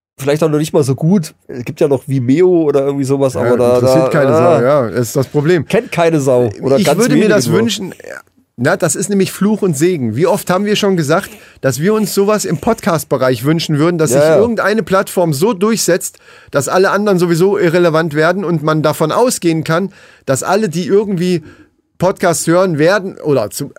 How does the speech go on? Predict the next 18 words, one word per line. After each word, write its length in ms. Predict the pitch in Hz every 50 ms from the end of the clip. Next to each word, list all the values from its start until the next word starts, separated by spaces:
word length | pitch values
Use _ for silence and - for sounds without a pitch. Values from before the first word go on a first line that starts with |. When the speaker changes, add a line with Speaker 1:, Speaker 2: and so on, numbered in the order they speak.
| - -
Speaker 2:
also 340 | 131 131 143 127 135 131 127
neunzig 440 | 131 131 135 147 180 214 185 143 131
Prozent 420 | 160 160 120 156 165 180 160 123
gehen 240 | - 147 160 185 196
dann 180 | 170 165 160 156
zu 120 | - 165 160
dieser 240 | 151 160 147 160
Plattform. 460 | 147 - 147 151 147 - 143 123 113 107
So 160 | 107 143 156
ist 100 | 170 156
es 80 | 151
ja 120 | 135 165 143
bei 120 | 131 143
YouTube 440 | 131 123 156 165 156 - 160 131 -
auch. 320 | 90 107 104 98 - - - - _ _
Ne? 200 | - 117 143 180 160
Das, 240 | - 160 139 - -
also, 300 | - 147 139 151 156